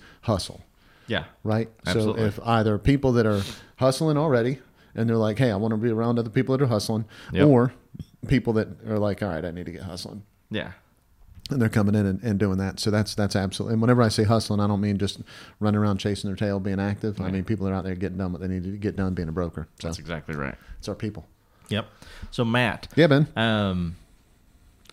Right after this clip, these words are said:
Speaker 2: careers, you know, we talked, you just mentioned websites, career
Speaker 1: Mm-hmm.
Speaker 2: pages, that kind of thing. Uh, you know how I am. I'm always thinking about the listener.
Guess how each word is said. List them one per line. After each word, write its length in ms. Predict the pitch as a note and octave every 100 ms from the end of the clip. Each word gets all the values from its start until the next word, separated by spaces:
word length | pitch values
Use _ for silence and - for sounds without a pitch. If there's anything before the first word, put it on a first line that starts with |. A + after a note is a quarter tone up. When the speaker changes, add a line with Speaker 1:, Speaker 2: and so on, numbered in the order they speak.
| _ -
Speaker 2:
careers, 420 | D3+ C#3 A#2+ -
you 140 | A#2+
know, 60 | G2
we 100 | A2+
talked, 220 | B2+ A2+
you 100 | A#2+ A#2
just 300 | C3 - -
mentioned 440 | D3 A#2+ G#2 G#2
websites, 420 | G#2+ A2 B2 A2+
career 200 | - B2+
Speaker 1:
Mm-hmm. 100 | A2+
Speaker 2:
pages, 200 | A2+ G#2
that 140 | G#2+ G2+
kind 120 | G#2+
of 60 | G2+
thing. 280 | G#2 G2+ - -
Uh, 120 | G2
you 200 | F2+ B2+
know 100 | C#3+
how 200 | B2 A#2+
I 160 | B2 B2
am. 240 | G#2+ G2
I'm 160 | F#2+ G#2
always 300 | A#2 A2+ -
thinking 300 | - A2+ B2+
about 240 | B2+ C3
the 80 | C#3+
listener. 540 | B2+ F#2+ - G#1 -